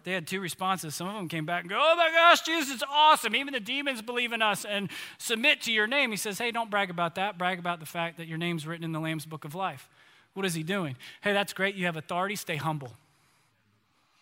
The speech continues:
Other ones come back and go, "Jesus, we couldn't get this demon out." And he's like, "Oh, this one only comes out through prayer and fasting." Sent them out to fail so they understood that there was new power that they needed to receive.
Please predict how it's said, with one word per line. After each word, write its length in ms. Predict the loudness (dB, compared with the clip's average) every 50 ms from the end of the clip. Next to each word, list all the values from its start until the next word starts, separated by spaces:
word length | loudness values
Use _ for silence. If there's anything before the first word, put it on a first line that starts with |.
| _ _ _ _ _ _ _ _ _ _ _
Other 180 | 2 4 4 4
ones 160 | 2 0 0
come 200 | -2 -2 0 4
back 200 | 6 4 4 4
and 80 | 2 -2
go, 120 | -4 -2
"Jesus, 360 | 0 2 2 4 4 2 0
we 120 | -2 -4 0
couldn't 200 | 0 0 0 0
get 140 | -2 0
this 160 | 0 -2 -2 0
demon 380 | 0 0 2 2 2 4 6
out." 220 | 6 6 4 4 0
And 80 | -2
he's 180 | -2 -2 0 0
like, 180 | -2 -2 -2 0 0
"Oh, 160 | 2 2 2
this 240 | 0 -4 -6 -6 -6
one 160 | -6 -6 -4
only 160 | -4 -6 -6
comes 240 | -6 -6 -6 -4 -2
out 180 | -2 -2 -4
through 140 | -8 -12 -14
prayer 260 | -10 -8 -6 -6 -6
and 120 | -6 -8 -6
fasting." 460 | -4 -2 -2 -2 -2 -6 -10 -12 -14 -14 -18 -20 -16
Sent 280 | -12 -6 -6 -6 -4 -4
them 140 | -4 -2 0
out 220 | 0 0 0 -2 -6
to 160 | -10 -10 -10
fail 320 | -6 -4 -4 -2 -2 -4
so 200 | -4 -6 -6 -6
they 160 | -4 -2 -4
understood 420 | -2 -4 -4 -6 -8 -8 -8 -8 -6
that 140 | -8 -8 -6
there 120 | -8 -8
was 140 | -8 -8 -6
new 180 | -6 -6 -6
power 320 | -6 -6 -6 -6 -4 -6 -6
that 180 | -8 -10 -8
they 120 | -6 -6 -4
needed 280 | -4 -6 -6 -8 -10
to 100 | -12 -14
receive. 500 | -12 -12 -12 -12 -12 -14 -16 -18 -20 -20